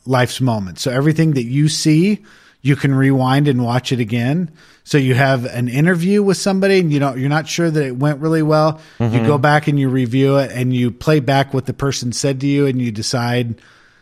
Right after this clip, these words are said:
Speaker 1: "Oh,
Speaker 2: Yeah.
Speaker 1: shit, that's what he
Speaker 2: Yeah.
Speaker 1: said," you know, and then you can, you can either project it up on a screen if there's one provided for you, or your eyes, like, turn this kind of gray and you can rewatch it again. And, um,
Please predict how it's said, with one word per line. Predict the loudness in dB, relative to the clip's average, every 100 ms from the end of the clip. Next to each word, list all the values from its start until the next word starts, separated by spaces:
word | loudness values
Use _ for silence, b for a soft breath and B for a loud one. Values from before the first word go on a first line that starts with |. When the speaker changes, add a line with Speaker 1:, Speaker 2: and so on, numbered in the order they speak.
| b
Speaker 1:
"Oh, | 0 0
Speaker 2:
Yeah. | 0
Speaker 1:
shit, | 0 0 2
that's | 2 0 2
what | 0
he |
Speaker 2:
Yeah. | 2
Speaker 1:
said," | 2 2 2 2 0
you | 0
know, | 0 0
and | 2
then | 2
you | 0
can, | 0 -2 -4 B B -4
you | 0
can | 2
either | 2 0
project | -4 -6 0 0 2
it | 2
up | 2 2
on | 0
a | 0
screen | -2 -2 0 0
if | 0
there's | -2 -2
one | -2 -2
provided | -2 -2 -2 -2 -2
for | -2 0
you, | 2 0 -2 -6 B B B
or | 2 2
your | 2 0 -2 -2
eyes, | 2 2 2 0
like, | -2 -4
turn | -2 0 2
this | 0 -2
kind | -2 -2
of | -4
gray | -2 2 2 2 0
and | -2
you | -4
can | -4 -6
rewatch | 0 0 2 0 -4 -2
it | -2
again. | -2 0 0 0 -2 -6 b b b b b b
And, | -2 0 0 -2
um, | 0 2 2 0 -6